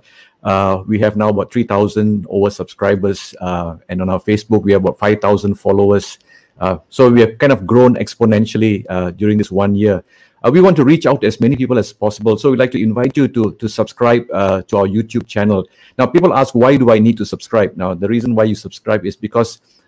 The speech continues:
the moment, we know that we come on every Saturday morning, at least we, we have been consistent, uh,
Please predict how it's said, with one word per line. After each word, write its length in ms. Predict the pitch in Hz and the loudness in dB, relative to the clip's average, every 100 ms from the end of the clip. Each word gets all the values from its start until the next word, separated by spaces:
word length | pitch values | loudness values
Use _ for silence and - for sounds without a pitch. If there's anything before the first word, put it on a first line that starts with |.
| - | -2
the 80 | 113 | 2
moment, 400 | 131 165 175 143 | 4 4 4 4
we 80 | |
know 100 | 151 | 4
that 160 | 185 127 | 4 2
we 100 | 131 | -2
come 220 | - 151 | -2 0
on 140 | 147 - | 0 0
every 180 | 113 | -2
Saturday 400 | 120 - 113 113 | -2 -2 0 0
morning, 300 | 113 113 113 | 0 2 0
at 80 | 95 | 0
least 220 | 120 117 | -2 -4
we, 260 | 110 101 92 _ _ - | -4 -6 -8 _ _ -12
we 120 | 92 | -2
have 120 | 101 | -2
been 100 | 104 | -2
consistent, 760 | 98 110 - 120 - 127 113 - | -4 -6 -4 -6 0 2 4 0
uh, 220 | 92 87 | -4 -6